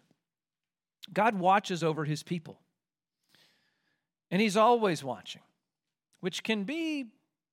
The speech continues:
maybe not initially encouraging, uh, to think that God is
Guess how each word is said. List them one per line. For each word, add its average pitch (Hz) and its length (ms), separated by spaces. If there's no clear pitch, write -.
maybe 294 360
not 277 280
initially 233 540
encouraging, 196 640
uh, 151 180
to 160 120
think 220 220
that 165 180
God 208 240
is 185 180